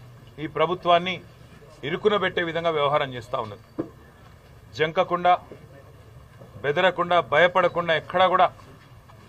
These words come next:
రాజీ లేకుండా గత పదకొండు నెలలుగా ఎన్ని రకాల ఎదురు దెబ్బలు తగిలినా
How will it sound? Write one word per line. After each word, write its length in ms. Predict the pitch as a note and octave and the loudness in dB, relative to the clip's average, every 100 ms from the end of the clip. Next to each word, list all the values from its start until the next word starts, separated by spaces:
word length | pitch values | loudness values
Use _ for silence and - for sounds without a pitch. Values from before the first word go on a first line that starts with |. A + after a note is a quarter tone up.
| - - - - - | -20 -20 -20 -18 0
రాజీ 280 | C3+ F3 F3+ F#3+ | 6 6 4 -4
లేకుండా 360 | F3+ - E3+ F3 D3+ - - - - - - - - | -4 -4 2 2 2 -8 -20 -20 -20 -20 -20 -18 -10
గత 120 | C#3+ D#3+ - | -4 -2 0
పదకొండు 360 | E3 F3+ F#3 F3 E3 | 0 0 -2 -2 -2
నెలలుగా 340 | F#3 G3 F3 - - - - - - - - - - | 0 2 0 0 -18 -20 -20 -20 -20 -20 -20 -14 -8
ఎన్ని 140 | D#3 F3 | -2 2
రకాల 220 | E3+ F#3+ G3 | 4 4 2
ఎదురు 160 | F3+ F3+ | 0 -4
దెబ్బలు 260 | F3+ E3+ F3+ - | -4 -4 -4 -2
తగిలినా 380 | E3 E3+ E3+ E3+ | -2 -2 -4 -6